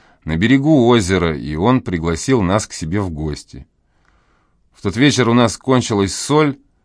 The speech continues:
пришлось принять приглашение. Он остановился, переводя дыхание. «Бобровы тоже издевались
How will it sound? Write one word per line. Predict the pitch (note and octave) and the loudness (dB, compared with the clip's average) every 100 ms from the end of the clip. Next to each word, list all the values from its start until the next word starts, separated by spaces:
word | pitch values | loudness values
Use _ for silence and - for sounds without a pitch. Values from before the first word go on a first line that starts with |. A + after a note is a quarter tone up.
| _ _ _ _ _ | _ _ _ _ _
пришлось | D#2 D#2+ C3 C#3+ | -8 -2 0 0
принять | - F2+ G#2+ A#2 | -2 -2 -2 -2
приглашение. | G2+ E2+ F2+ - D2 C#2 B1 A#1 _ _ _ _ _ _ _ _ _ _ | -4 -2 -2 -4 -8 -8 -10 -14 _ _ _ _ _ _ _ _ _ _
Он | F#2 G2+ | -4 -2
остановился, | E2+ D#2 D2 G2 C3+ - | -4 -6 -4 0 -2 -4
переводя | D#2+ C#2+ C#2+ D2 E2+ | -10 -8 -8 -6 -6
дыхание. | E2 C#2+ C#2 B1+ A1 - _ _ _ _ _ _ _ _ _ _ - | -6 -8 -10 -12 -14 -20 _ _ _ _ _ _ _ _ _ _ -8
«Бобровы | F2+ E2+ F#2+ F#2 E2 | -4 0 2 2 0
тоже | D2 E2 G2+ C3+ D3 | -4 -4 -2 0 0
издевались | C3 A2+ B2+ C3+ C3 A#2+ - | -2 -2 -2 0 0 -2 -6